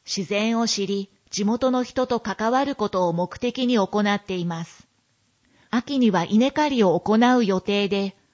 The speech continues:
黄金色の稲穂を今から心待ちにする声が児童たちから聞かれました。田植えをする児童たちの様子を捉えた写真が掲載されています。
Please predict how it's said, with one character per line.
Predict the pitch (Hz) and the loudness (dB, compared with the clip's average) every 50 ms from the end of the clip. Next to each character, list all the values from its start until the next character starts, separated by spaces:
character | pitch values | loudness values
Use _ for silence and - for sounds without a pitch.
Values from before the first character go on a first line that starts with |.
| _ | _
黄 | - - 214 214 | -4 -2 0 2
金 | 226 233 233 247 247 | 2 4 4 4 4
色 | 240 240 233 240 240 | 4 4 4 4 4
の | 233 233 226 226 | 4 4 4 2
稲 | - 214 220 233 214 214 | 2 2 2 4 2 2
穂 | 247 214 202 202 | 2 2 2 2
を | 202 - | 2 2
今 | - 240 285 302 277 - | 2 2 4 4 2 0
か | - 214 | 0 0
ら | 190 185 - | 0 0 -2
心 | - 185 - 240 247 269 277 | -2 -4 -2 0 2 2 4
待 | 277 285 277 277 - 285 | 4 2 0 0 0 0
ち | |
に | 262 277 | 0 0
す | 254 - 277 269 | 0 -2 -4 -4
る | 277 269 | -4 -4
声 | - 294 302 285 247 196 | -2 0 0 0 0 0
が | 185 180 170 165 - _ _ _ | 0 -2 -4 -4 -6 _ _ _
児 | - 190 247 285 | -4 -2 0 0
童 | 214 - 285 254 | 2 4 4 4
た | - 226 202 | 4 2 0
ち | - - - | 0 -2 -4
か | 190 180 | -6 -6
ら | 170 165 | -6 -6
聞 | - - - | -8 -10 -8
か | - 180 196 | -4 -2 0
れ | 226 233 | 0 2
ま | 220 226 220 220 | 2 2 2 0
し | - - | -2 -4
た。 | 180 160 139 - _ _ _ _ _ _ _ _ _ _ _ _ _ _ _ _ _ _ _ _ _ _ _ _ _ _ _ _ _ _ _ - - | -6 -8 -8 -10 _ _ _ _ _ _ _ _ _ _ _ _ _ _ _ _ _ _ _ _ _ _ _ _ _ _ _ _ _ _ _ -18 -12
田 | - - 175 190 | -8 -6 -2 0
植 | 202 233 240 | 0 2 2
え | 240 | 2
を | 233 247 | 0 -2
す | - - 233 | -2 -4 -4
る | 208 220 214 165 | -2 0 0 -2
児 | - 214 | -2 -2
童 | 254 302 269 269 | 0 0 0 0
た | 269 220 208 | 0 0 -2
ち | - - 202 | 0 -2 -2
の | 185 180 | -2 0
様 | 175 180 185 202 220 | 0 0 0 -2 -2
子 | 214 - 247 | -2 0 0
を | 233 226 | 0 0
捉 | 226 185 180 190 202 208 | -2 -2 -2 -2 -2 -2
え | 220 | -2
た | - 226 214 | -2 -4 -4
写 | 214 - 180 180 | -4 -4 -4 -4
真 | - 190 190 185 185 | -4 -4 -4 -4 -4
が | 180 175 - | -4 -6 -6
掲 | - 156 185 214 | -6 -6 -6 -6
載 | 214 - 214 214 202 | -4 -2 -2 -4 -2
さ | - 202 | -4 -4
れ | 185 185 180 | -4 -4 -6
て | - 185 | -6 -6
い | 175 170 160 | -6 -6 -6
ま | 156 147 156 | -6 -8 -10
す。 | - - - - _ | -14 -18 -20 -20 _